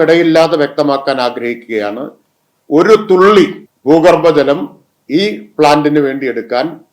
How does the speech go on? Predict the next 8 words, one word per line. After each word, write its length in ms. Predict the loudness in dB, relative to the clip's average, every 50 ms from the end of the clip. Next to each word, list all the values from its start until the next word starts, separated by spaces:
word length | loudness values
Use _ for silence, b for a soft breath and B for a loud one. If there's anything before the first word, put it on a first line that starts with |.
| _ _ -12 -10
അനുവദിക്കുന്ന 580 | -8 -8 -8 -8 -10 -10 -10 -10 -12 -10 -10 -10 -10
പ്രശ്നമില്ല. 540 | -12 -14 -12 -8 -6 -4 -4 -2 0 2 2 2 2 0 -6 -12 -18 _ _ _ _ _ _ _ _ _ -4 -2 0
അങ്ങനെ 200 | 0 2 2 2 0
ഒരു 80 | 0 -2 -4
പ്രപ്പോസലിനല്ല 840 | -6 -6 -4 -2 -2 -2 0 0 -2 -2 0 0 -2 -2 2 2 2 2 2 -2
സർക്കാർ 260 | -4 -4 0 0 0 2
അംഗീകാരവും 420 | 0 0 -2 0 0 0 0 0 -2 -4
നൽകിയിട്ടുള്ളത്. 440 | -6 -6 -10 -14 -16 -20 -20 _